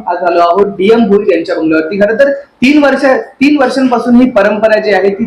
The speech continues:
जपली जाते. आज याच विषयी बोलण्यासाठी आपल्यासोबत एक युवा नेतृत्व, समाजसेवक व एक उद्योजक म्हणून आदित्य भोईर असणार आहेत. आपण त्यांच्याकडून जाणून घेऊया की कशा प्रकारे त्यांचं गणेशोत्सवाचं नियोजन असणार आहे आणि कशा प्रकारे गमती जमती आणि धमाल आज आपण जाणून घेऊन येणार आहे.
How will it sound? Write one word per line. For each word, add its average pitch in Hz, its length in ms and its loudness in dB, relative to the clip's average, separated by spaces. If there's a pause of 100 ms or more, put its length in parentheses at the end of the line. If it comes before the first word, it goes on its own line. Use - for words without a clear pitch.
जपली 196 280 -2
जाते. - 420 -4 (240)
आज - 160 2 (140)
याच 254 140 2 (100)
विषयी 277 260 0
बोलण्यासाठी 226 480 0
आपल्यासोबत 220 460 -4
एक - 180 -6
युवा 185 240 0
नेतृत्व, 226 440 -4 (520)
समाजसेवक 220 920 0
व 185 80 -4
एक - 220 -12
उद्योजक 233 480 -2
म्हणून 208 220 -4
आदित्य 160 360 -2
भोईर 175 240 0
असणार 180 180 -6
आहेत. 196 120 -2
आपण 226 140 -2
त्यांच्याकडून 254 440 0
जाणून 254 240 0
घेऊया 247 240 2 (440)
की 311 140 -2
कशा 277 260 2
प्रकारे 285 380 0
त्यांचं 269 440 0
गणेशोत्सवाचं 220 840 0
नियोजन 196 420 2
असणार 196 260 -2
आहे - 280 -2 (160)
आणि 226 160 2
कशा 254 340 0
प्रकारे 254 340 2
गमती 202 360 -2
जमती 220 320 -2
आणि 208 120 -2
धमाल 180 360 -2
आज 170 160 0
आपण 175 200 -10
जाणून 156 320 -2
घेऊन 151 160 -2
येणार 139 80 -4
आहे. - 80 -12